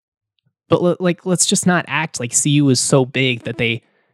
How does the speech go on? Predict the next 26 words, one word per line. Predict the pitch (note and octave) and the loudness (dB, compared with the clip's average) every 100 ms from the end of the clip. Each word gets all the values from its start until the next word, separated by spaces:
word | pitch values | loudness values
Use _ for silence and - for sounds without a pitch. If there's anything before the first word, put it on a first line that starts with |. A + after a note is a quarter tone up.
| - | -4
they | C#3+ | -2
have | C#3 C#3 | 2 4
all | C#3 | 4
these | B2+ B2 - | 4 0 0
other | D3+ C#3+ | 0 2
important | C3 B2+ - C#3 C3 B2+ | 2 0 2 2 2 -2
games | A#2 B2+ B2 | 0 0 -2
to | B2 | -2
play, | B2 A#2+ | 0 0
or, | A#2 | 0
like, | A#2+ | -6
that | C3+ | -6
they're | - | -6
so | A#2+ - - C#3 C3 | -2 -2 4 6 6
big | C3 A#2+ A#2+ B2 | 2 0 2 0
that | A#2+ | -4
it | A#2 | -4
wouldn't | B2+ B2+ B2+ | -4 -2 -2
even | A#2+ A#2 | -2 -4
be | A#2 A#2+ A#2 A#2+ _ _ _ _ _ _ | -2 -2 -4 -8 _ _ _ _ _ _
competitive. | - D#3 - F#3 A#2+ A2 | 2 4 4 2 2 -2
I | |
mean, | B2 D3 | -2 -2
just | D3+ E3+ | -2 0
look | F#3 | 0
at, | G3 F3+ | 2 0